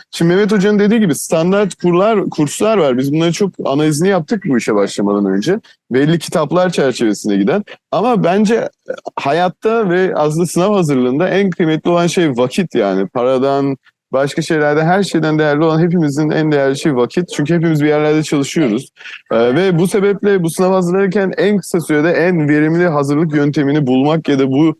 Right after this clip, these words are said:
yönlendirici kişilerle beraber olmak çok önemli. Bu sebeple işte Selin Hoca şu anda sınavın anatomisine çok hakim ve ilk altı hafta boyunca yaptığı saf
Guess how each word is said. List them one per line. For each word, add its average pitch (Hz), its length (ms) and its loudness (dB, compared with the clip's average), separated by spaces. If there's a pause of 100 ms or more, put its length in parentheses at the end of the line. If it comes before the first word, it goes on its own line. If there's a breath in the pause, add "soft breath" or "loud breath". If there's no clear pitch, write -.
(180)
yönlendirici 147 800 0
kişilerle 156 640 0 (120)
beraber 135 360 0
olmak 147 340 0
çok 170 200 0
önemli. 110 420 0 (360 loud breath)
Bu 160 100 0
sebeple 208 460 0
işte 208 240 0
Selin 190 260 2
Hoca 208 520 0
şu 160 160 -2
anda 180 180 2 (540)
sınavın 151 300 0
anatomisine 170 500 0
çok 233 240 -2 (200)
hakim 120 440 -2 (360 loud breath)
ve 190 280 2 (160)
ilk 202 180 0
altı 170 420 0
hafta 190 360 -2
boyunca 175 300 0
yaptığı 175 580 0 (200)
saf 185 340 -4